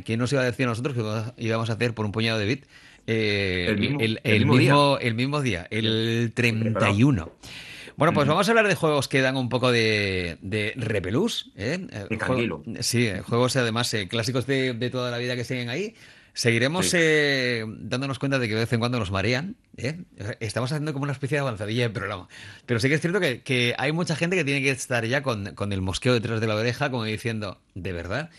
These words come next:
Speaker 1: la sensación que tengo es que me están vacilando". Y esto <laughs> es
Speaker 2: Sí, ya sé,
Speaker 1: como
Speaker 2: ya sé por dónde va.
Speaker 1: <laughs> Ya sabes por dónde voy, ¿no? Bueno,
Speaker 2: Sí.
Speaker 1: pues, eh, nos metemos de lleno en materia, hablamos, empezamos hablando del Fortnite,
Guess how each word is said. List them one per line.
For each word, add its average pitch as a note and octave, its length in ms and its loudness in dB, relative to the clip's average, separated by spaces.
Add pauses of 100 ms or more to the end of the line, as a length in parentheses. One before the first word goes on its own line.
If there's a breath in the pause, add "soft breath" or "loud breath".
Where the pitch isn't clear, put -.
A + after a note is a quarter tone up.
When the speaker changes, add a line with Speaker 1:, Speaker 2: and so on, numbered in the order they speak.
(220 soft breath)
Speaker 1:
la G2+ 200 -4
sensación A2 480 -2
que D3 120 0
tengo C#3+ 160 -4
es C#3+ 100 -6
que A#2+ 60 -2
me G2 80 -4
están A2+ 240 -2
vacilando". F2+ 500 -4 (300 loud breath)
Y G#2 80 0
esto - 180 2
<laughs> B2+ 160 0
es D3+ 120 0
Speaker 2:
Sí, G#2 140 2
ya C#3 80 4
sé, - 140 0
Speaker 1:
como D3+ 160 0 (100)
Speaker 2:
ya F3+ 100 4
sé F#3 120 4
por A3+ 140 8
dónde A2+ 160 6
va. F2 200 2 (100)
Speaker 1:
<laughs> - 100 -12
Ya E3 120 6
sabes F3 200 2
por D#3 100 2
dónde C#3+ 200 2
voy, F#2+ 180 -2
¿no? F3+ 100 2
Bueno, B2 300 -2 (260 loud breath)
Speaker 2:
Sí. G#2 100 -2 (140 loud breath)
Speaker 1:
pues, D#3+ 220 6
eh, E3+ 160 2
nos D#3+ 180 2
metemos G#3 320 2
de F#3 120 2
lleno D3+ 180 2
en C#3 80 2
materia, D#3+ 380 4
hablamos, C#3 340 0
empezamos B2+ 400 2
hablando C#3 260 0
del C3 160 0
Fortnite, G2 560 -4